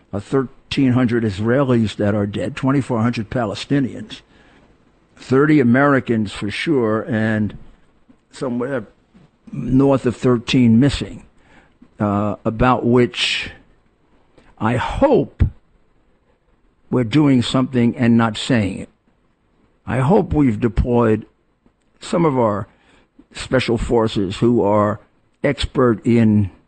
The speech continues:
extractions, uh, to take some of the burden off the Israelis so we can get our America,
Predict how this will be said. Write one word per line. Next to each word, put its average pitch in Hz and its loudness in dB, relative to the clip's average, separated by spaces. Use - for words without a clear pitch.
extractions, - -8
uh, 101 -6
to 107 -4
take 131 -2
some - -2
of 143 0
the 123 0
burden 107 -2
off 107 -6
the 113 -6
Israelis 110 -6
so - -6
we 120 -2
can 117 -2
get 117 0
our 113 2
America, 120 -2